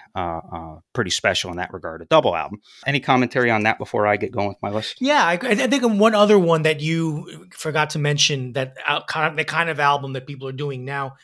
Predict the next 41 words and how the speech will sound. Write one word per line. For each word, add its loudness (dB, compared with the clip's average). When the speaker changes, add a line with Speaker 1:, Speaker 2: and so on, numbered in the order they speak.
Speaker 2:
and -6
we're 6
gonna, 2
I -6
mean, -4
I'll 6
talk -4
about -6
it -12
a -14
little -10
more -10
in -14
depth, -6
but, -2
uh, -4
Beyonce 4
and 0
a 0
lot 4
of 2
Speaker 1:
Yeah. -2
Speaker 2:
records -2
like 2
hers, 2
Renaissance, 0
pure 6
sonic 4
ecstasy. -2
Get 2
on 2
the 0
dance 2
floor, -2
dance, 0
and -8
just -8
let 0
it -2
all 0
out. -2